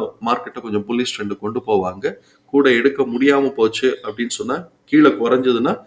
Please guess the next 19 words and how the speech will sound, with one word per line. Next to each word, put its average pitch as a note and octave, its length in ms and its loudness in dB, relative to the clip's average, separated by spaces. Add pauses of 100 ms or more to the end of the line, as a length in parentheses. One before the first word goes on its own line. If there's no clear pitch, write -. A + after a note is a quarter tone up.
(280)
கொஞ்சம் D3 200 2
கரெக்டிவ் B2 360 0
ட்ரெண்டுக்கு G#2 360 -2
வந்தாலும் G2+ 440 -2
ஆச்சரியப்படுறதுக்கு G2+ 800 -4
இல்ல. G2 140 -2 (440)
ஏன்னா D#3 160 4
இவனுடைய A2+ 360 2
பிசினஸ் A#2+ 500 -2
உடைய G2 220 2 (100)
பிளான், C3 340 -2
ஸ்ட்ராட்டஜிக் A#2 600 -6
பிளான் A#2+ 260 0
வந்து A2+ 360 -4
செ-, G#2 320 0
நெ-, G#2+ 220 -2 (600)
நெக்ஸ்ட் - 280 4
இயர் D#3 300 6
வந்து C3+ 280 4